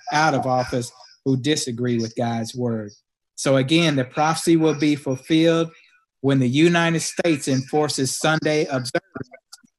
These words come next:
which Rome claims as special acknowledgement of her supremacy.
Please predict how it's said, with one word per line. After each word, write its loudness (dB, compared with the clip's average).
which 0
Rome 2
claims -2
as 2
special 0
acknowledgement 0
of -2
her 2
supremacy. -2